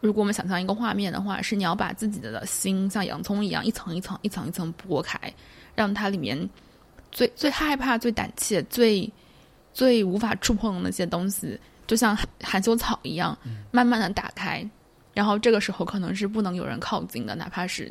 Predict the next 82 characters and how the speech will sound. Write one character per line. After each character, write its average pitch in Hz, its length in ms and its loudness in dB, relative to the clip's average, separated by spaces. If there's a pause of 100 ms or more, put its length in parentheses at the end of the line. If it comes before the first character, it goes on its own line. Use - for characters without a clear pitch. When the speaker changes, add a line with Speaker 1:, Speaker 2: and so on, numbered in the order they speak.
(200)
Speaker 1:
最 - 120 -2
亲 196 300 -4
近 196 160 -2
的 78 100 -4
人， - 260 -10
Speaker 2:
嗯。 - 60 -6
Speaker 1:
因 202 100 0
为 190 60 0
那 196 120 -2
个 180 60 -4
东 180 180 -4
西 180 140 -6
它 185 260 -2
太 220 440 0 (460)
不 233 80 2
能 180 180 4
经 190 200 0
受 202 200 0
一 196 60 2
点 170 160 -2
扰 - 200 -4
动。 139 220 -4 (200)
Speaker 2:
嗯。 98 200 -10 (360)
Speaker 1:
这 233 80 2
个 190 80 2
东 185 140 -2
西 202 80 -4
暴 196 180 2
露 - 120 4
出 196 120 -2
来 - 140 -2
的 160 100 -2
时 - 120 -4
候， - 200 -14
但 226 160 2
凡 208 100 -2
有 185 100 -4
一 196 80 -2
点 - 160 -4
扰 - 200 -4
动， 185 160 -4
它 - 100 -6
就 214 100 0
会 214 60 2
马 208 120 -2
上 190 140 -4
合 - 220 -10
上， - 240 -8 (120)
就 185 80 -6
像 196 100 -2
含 117 160 -2
羞 113 140 0
草 110 220 -6
一 - 100 -12
样。 - 140 -12 (300)
Speaker 2:
嗯。 - 100 -6
Speaker 1:
嗯。 190 120 -8 (800)
Speaker 2:
所 135 120 -2
以 131 40 -2
说 147 80 0
从 127 180 0
这 151 140 0
方 147 120 2
面 147 140 2
讲， 113 160 0
我 95 120 0
觉 98 160 -4
得 107 180 0 (180)
孤 165 160 -2
独 113 140 -2
应 113 40 -2
该 127 100 0
是 - 100 -2
非 160 100 -2
常 117 160 0
自 - 200 -4
我 117 120 0
的 90 60 -2
一 90 40 -4
件 95 160 -8
事 - 160 -8
情。 - 240 -10